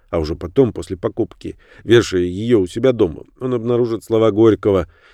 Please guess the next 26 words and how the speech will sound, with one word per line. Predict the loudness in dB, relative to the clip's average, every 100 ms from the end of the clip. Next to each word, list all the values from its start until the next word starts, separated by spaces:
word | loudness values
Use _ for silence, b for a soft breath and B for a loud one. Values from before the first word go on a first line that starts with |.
| _
и |
вот | -12 -10
тут | -10 -4
товарищ | -2 -2 -4
Горький | -4 -4 -6 -14
ему | -10 -6 -6 -6 _
поведает, | -8 0 2 2 -2
кто | -6 0 2
он | 2
есть | 0 -4 -4
на | -8
самом | -6 -6 -4
деле. | -4 -4 -6 _
Согласись, | _ -4 0 0 -2 -6 -6
что | -8 -6 -6
неплохо | -6 -6 -2 0 0 -2
придумано. | -2 0 0 0 -6 _ _ _ _ _ _ _ _ _ _ _ -20 _
А | -2 2
если | 4 4 2 0
купит | 2 2 0 -4
человек | -2 0 0 0
умеренных | 0 2 2 -2
взглядов | -6 -2 -2 -2 -2
или | 0
вообще | 0 0 -2 -2
еврей? | 0 2 2 2